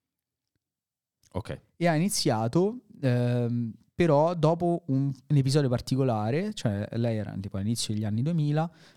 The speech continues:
Speaker 2: eh, stava facendo canyoning, eh, per un, sempre per un documentario, un servizio, eh, in Sud America, mi pare, e stava con un altro compagno di,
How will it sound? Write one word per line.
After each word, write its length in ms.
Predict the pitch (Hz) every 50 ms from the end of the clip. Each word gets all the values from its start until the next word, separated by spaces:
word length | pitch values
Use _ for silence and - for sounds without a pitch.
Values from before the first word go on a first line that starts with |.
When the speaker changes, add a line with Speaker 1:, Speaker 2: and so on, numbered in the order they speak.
| _ -
Speaker 2:
eh, 300 | 107 107 104 104 104 104
stava 220 | 113 - - 120
facendo 400 | 110 113 117 135 123 123 120 113
canyoning, 720 | 110 - 131 123 120 117 117 113 110 110 110 110 107 107 107 107 107 104 101 101 101 101
eh, 60 | 95 92
per 160 | - - 104
un, 260 | 104 107 104 101 98
sempre 280 | - - 120 117 - 113
per 120 | 104 104
un 100 | 104 104
documentario, 500 | 101 104 101 104 101 101 - 113 107 101 101
un 60 | 98
servizio, 680 | - - 113 107 107 110 104 - - 98 95 101 - _ _
eh, 180 | - - 90 - -
in 120 | 110 104
Sud 200 | - - - 113
America, 360 | 104 101 101 95 87 101 101
mi 80 | 101 110
pare, 320 | 113 113 104 110 151 208 - - _ - - - - - _ _ _ _ _ _ _
e 300 | - 131 127 117 110 110
stava 240 | 104 - - 139 117
con 100 | 110 113 117
un 60 | 127
altro 260 | 123 113 - - 104
compagno 520 | 98 107 107 104 - 110 104 98 98 98
di, 380 | 92 92 95 95 95 95 - -